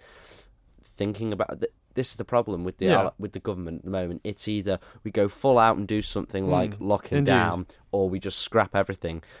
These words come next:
Speaker 1: And it's the same with, with these elections. Is th-, it's the planning that they, they, they should have put forward.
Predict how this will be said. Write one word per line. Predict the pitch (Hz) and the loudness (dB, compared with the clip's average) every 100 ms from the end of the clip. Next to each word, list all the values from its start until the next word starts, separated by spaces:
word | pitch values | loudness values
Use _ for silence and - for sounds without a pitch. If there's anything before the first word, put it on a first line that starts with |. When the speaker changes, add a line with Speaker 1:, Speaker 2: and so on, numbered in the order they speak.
| - | -10
Speaker 1:
And | 95 | -8
it's | - | -6
the | |
same | 113 131 120 | 0 2 2
with, | 95 90 | 0 -4
with | - 107 - | -6 -8 -4
these | 98 87 | -4 -2
elections. | 90 117 - 85 82 | 0 0 -2 -8 -6
Is | - 95 | -6 -6
th-, | - | -8
it's | - 98 | -10 -10
the | - | -10
planning | - 107 107 90 85 - _ _ | -2 0 2 0 -8 -14 _ _
that | 92 - | -4 -2
they, | 95 95 - | 0 -2 0
they, | 92 92 | -2 -2
they | 90 | -2
should | - 92 | -4 -6
have | 92 | -6
put | - - | -6 -6
forward. | - 110 110 82 80 | 0 2 2 0 -6